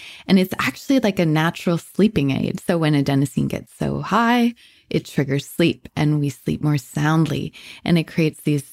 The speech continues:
slow wave sleep patterns that really make our brain refreshed so that we can wake up feeling really alert. The other thing that exercise can do for sleep is it helps to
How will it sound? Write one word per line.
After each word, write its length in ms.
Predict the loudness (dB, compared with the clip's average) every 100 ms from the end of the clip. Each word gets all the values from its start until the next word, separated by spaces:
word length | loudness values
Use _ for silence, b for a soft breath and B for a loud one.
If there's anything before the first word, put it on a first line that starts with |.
| -20 -8
slow 460 | 0 2 4 4 4
wave 340 | 4 4 2 -2
sleep 380 | -4 -2 -2
patterns 600 | -2 -2 0 0 0 -2
that 180 | -4 -6
really 720 | -2 2 4 6 6 4 0 -2
make 280 | -4 -4 -6
our 100 | -4
brain 360 | 0 2 2
refreshed 840 | 0 -4 -2 0 2 0 -8 -20 B B _
so 60 | -2
that 140 | 0
we 100 | -2
can 160 | 2 2
wake 240 | 2 0
up 100 | -4
feeling 540 | -2 0 4 4 2 -2
really 320 | 0 2 2 2
alert. 540 | 2 2 0 -2 -10 B B
The 180 | 2 4
other 180 | 4 2
thing 360 | 2 2 2 2
that 320 | 0 -2 -6 -8
exercise 680 | -8 -4 -4 -2 -2 -2 -4
can 240 | 0 0
do 180 | 2 0
for 160 | -2 -6
sleep 460 | -6 -4 -4 -2
is 160 | -2 0
it 80 | 0
helps 460 | 2 0 -2 -12
to 400 | 0 4 4 2